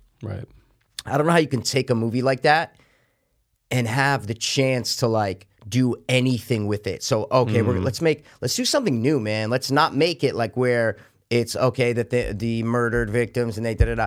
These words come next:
Speaker 2: Let's do something different, man. Let's do something totally in the same, like, vein, but not, like, just a straight kinda cheesy remake of it.
Speaker 1: Right.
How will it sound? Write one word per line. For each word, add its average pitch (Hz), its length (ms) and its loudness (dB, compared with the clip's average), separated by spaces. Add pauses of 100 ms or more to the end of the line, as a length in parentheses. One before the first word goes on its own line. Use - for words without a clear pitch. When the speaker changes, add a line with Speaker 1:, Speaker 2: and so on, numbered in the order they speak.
(220)
Speaker 2:
Let's 156 180 2
do 285 100 0
something 190 280 0
different, 123 240 2
man. 117 120 -2
Let's 135 180 -2
do 220 100 -2
something 165 260 0
totally 151 760 0 (200)
in 160 140 2
the 165 60 2
same, 156 500 2 (160)
like, 113 220 0
vein, 208 500 0 (160)
but 135 220 2
not, 135 420 4 (100)
like, 127 220 2
just 127 240 -2
a 117 60 -2
straight 120 600 0
kinda 107 520 -2 (840)
cheesy 117 380 0
remake 110 380 0
of 90 160 -2
it. 57 160 -6
Speaker 1:
Right. 95 400 -4